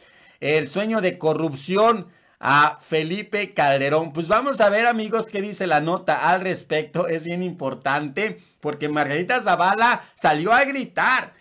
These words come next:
se defendió con todo, vociferó en contra de amlo y dijo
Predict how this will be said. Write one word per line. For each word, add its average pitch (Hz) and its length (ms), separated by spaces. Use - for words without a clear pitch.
se 269 360
defendió 262 840
con 262 260
todo, 220 600
vociferó 226 960
en 277 160
contra 262 500
de 214 220
amlo 254 440
y 214 200
dijo 240 680